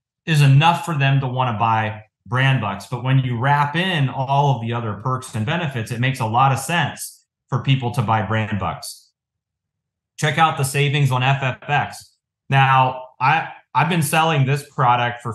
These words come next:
fifteen years. The four ounce bottle has never been forty-nine dollars, ever. Fifty-nine was the cheapest. I think,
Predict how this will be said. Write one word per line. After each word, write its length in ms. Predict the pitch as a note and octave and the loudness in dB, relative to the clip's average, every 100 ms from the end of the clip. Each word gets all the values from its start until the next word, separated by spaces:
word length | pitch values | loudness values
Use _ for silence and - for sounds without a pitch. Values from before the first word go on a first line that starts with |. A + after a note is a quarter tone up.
| - | -4
fifteen 440 | C#3 C3+ C3+ A#2 | -4 -2 -2 0
years. 340 | A#2+ A2+ F#2+ | 0 0 -2
The 100 | F#2+ | -6
four 300 | F2 - F3+ | -8 -2 2
ounce 320 | G3+ G3+ G3 C3+ | 4 2 -2 -6
bottle 360 | F#2 A2 C#3+ E3+ | 0 2 2 2
has 160 | C#3 G#2+ | 0 0
never 360 | A2+ C3+ C3 | -2 0 -2
been 240 | G2 G#2 G2 | -4 -6 -6
forty-nine 540 | A2 G#2+ G2 F#2+ F#2 | -4 -2 -2 -4 -4
dollars, 520 | F#2 D#2 C#2 A#1+ C#2 - | -4 -6 -6 -10 -10 -6
ever. 420 | B2 F#2 D2 C#2 _ _ _ - | -4 -4 -8 -12 _ _ _ -4
Fifty-nine 560 | E3 F3 D#3+ C#3 D3+ | -2 0 4 4 4
was 160 | C#3 A2+ | 2 2
the 80 | G2+ | -4
cheapest. 840 | - B2+ C3 C#3 C3+ C3+ - _ _ | -6 -6 -4 -2 0 0 -6 _ _
I 80 | A2+ | -6
think, 380 | A2 D3+ D3 C#3 | -2 0 0 -4